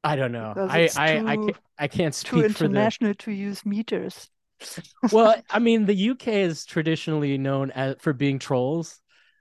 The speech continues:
Speaker 1: There's a, there's an Eddie Izzard, uh, comedy special where, where he's like, "All of Europe do this," and England's like, "Well, I don't want to," <laughs> which
Speaker 2: Yeah.
Speaker 1: is exactly, like, the attitude, you know?
Speaker 2: Hmm.
Speaker 1: E-, England was a Brexit before Brexit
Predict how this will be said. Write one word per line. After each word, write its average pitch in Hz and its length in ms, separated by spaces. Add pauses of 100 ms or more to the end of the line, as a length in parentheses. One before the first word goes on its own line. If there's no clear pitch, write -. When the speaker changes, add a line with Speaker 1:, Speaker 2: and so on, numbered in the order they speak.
Speaker 1:
There's 156 240
a, 147 400
there's 156 180
an 147 120
Eddie 151 300
Izzard, 147 380
uh, 151 160
comedy 147 640
special 143 480
where, 135 260
where 143 160
he's 139 260
like, 135 200 (400)
"All 254 220
of 170 100
Europe 180 360
do 175 180
this," 156 360 (300)
and 143 160
England's 139 320
like, 131 260 (420)
"Well, 180 180
I 127 100
don't 143 200
want 262 240
to," 120 240 (640)
<laughs> 294 640
which 196 220
Speaker 2:
Yeah. - 20
Speaker 1:
is 160 100
exactly, 143 560
like, 123 440 (320)
the 147 160
attitude, 135 560
you 113 120
know? 113 240 (420)
Speaker 2:
Hmm. 208 400
Speaker 1:
E-, 196 140
England 233 320
was 190 180
a 170 120
Brexit 160 500
before 143 260
Brexit 123 540